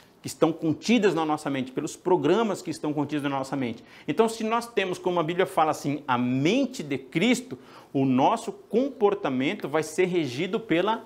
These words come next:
nossa mente, por aquilo que está contido na nossa mente. É por isso que a Bíblia fala, né? É, Filipenses quatro e sete. Meus irmãos, tudo aquilo que for bom, tudo aquilo que for puro, tudo aquilo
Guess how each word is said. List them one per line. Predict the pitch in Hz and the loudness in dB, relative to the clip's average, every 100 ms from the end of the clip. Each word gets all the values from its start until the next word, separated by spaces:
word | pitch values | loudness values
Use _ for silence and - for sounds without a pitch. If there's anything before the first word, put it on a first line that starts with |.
| - | -8
nossa | 165 175 160 160 - 302 | -6 -2 -2 -2 -4 -2
mente, | 262 202 - | 0 -2 -4
por | - 143 | -4 -2
aquilo | 131 185 202 | -2 -6 -8
que | 202 | -10
está | - - 202 220 - - _ | -8 0 0 -2 -16 -20 _
contido | - 202 - - 202 262 262 262 - - | 2 2 2 -4 2 4 2 -4 -12 -2
na | 160 | 0
nossa | 170 175 185 | 4 4 2
mente. | 175 139 120 147 | 0 0 0 -2
É | |
por | - 233 | 2 2
isso | 214 - | 2 -2
que | 208 | -2
a | |
Bíblia | 180 190 | 2 0
fala, | - 165 139 127 | 4 4 4 2
né? | 135 - - - - | -6 -10 -20 -20 -6
É, | 123 131 127 120 110 - _ - | -2 0 0 0 -6 -18 _ -6
Filipenses | 143 143 139 151 156 156 - | -2 -2 2 0 0 -8 -10
quatro | - 147 160 165 156 160 | 0 4 4 2 -8 -12
e | 160 | -12
sete. | 156 - 139 123 123 | -8 0 0 0 -2
Meus | 160 175 | -2 0
irmãos, | 175 147 | 0 -2
tudo | - 202 | -2 -6
aquilo | 190 190 | -2 -4
que | 180 - | -4 -4
for | 170 156 | 0 2
bom, | 123 147 139 | 4 4 2
tudo | 143 | -4
aquilo | 151 175 156 | -6 -6 -6
que | |
for | - 170 151 | -2 0 0
puro, | - 170 180 139 | 0 4 4 4
tudo | - 175 | -2 -4
aquilo | 175 175 | -4 -8